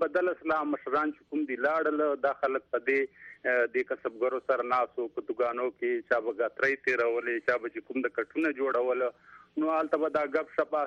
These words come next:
کس ته به ډېر په درنه-، درانه نظر کتل، سهار نه به ورته راغلي وو، تر ماښام پورې به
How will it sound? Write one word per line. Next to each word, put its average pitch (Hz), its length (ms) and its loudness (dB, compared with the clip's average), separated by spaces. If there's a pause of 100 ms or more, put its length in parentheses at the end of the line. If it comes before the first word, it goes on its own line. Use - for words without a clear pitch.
(100)
کس 170 220 2
ته 180 80 4
به 165 240 0
ډېر 185 200 2
په 180 60 0
درنه-، 151 640 0
درانه 156 320 0
نظر 165 240 0
کتل، 165 440 0
سهار 156 260 2
نه 170 100 0
به 156 80 0
ورته 151 280 2
راغلي 147 300 -2
وو، 151 160 -2
تر 143 80 2
ماښام 131 480 0
پورې 143 260 -2
به 139 60 0